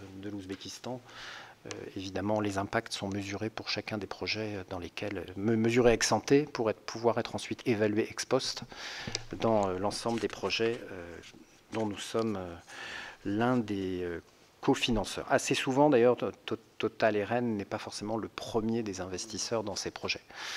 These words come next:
Ça peut arriver, euh, c'est pas toujours le cas. Donc, vous voyez, la, la, la, la zone de contact, je dirais, avec le groupe Total Énergie, c'est vraiment des projets qui sont toujours des projets d'énergie renouvelable,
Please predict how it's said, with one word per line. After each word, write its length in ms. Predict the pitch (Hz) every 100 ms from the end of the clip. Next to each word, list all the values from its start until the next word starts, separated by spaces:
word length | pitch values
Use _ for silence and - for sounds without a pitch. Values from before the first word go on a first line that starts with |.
| - -
Ça 180 | - 104
peut 180 | - 110
arriver, 480 | - 92 101 113
euh, 120 | 110 101
c'est 180 | - -
pas 100 | 98
toujours 300 | - 90 90
le 60 |
cas. 160 | - - -
Donc, 20 |
vous 60 |
voyez, 180 | 101 113
la, 160 | 117 110
la, 240 | 110 110
la, 120 | 107 104 104 110 - 101 104
la 160 | 107
zone 260 | 110 131 131
de 60 |
contact, 460 | 120 123 - 135 123
je 60 | -
dirais, 220 | 120 110
avec 240 | 107 104
le 60 | 110
groupe 220 | - 110
Total 280 | 107 - 107
Énergie, 400 | 104 107 104 120
c'est 160 | - 104
vraiment 280 | 104 117
des 100 | 107
projets 320 | 101 - 104 113
qui 120 | 110
sont 160 | -
toujours 300 | 101 131 131
des 80 | 127
projets 360 | 117 117 110 113
d'énergie 360 | 110 104 101
renouvelable, 560 | 101 101 101 113 143 107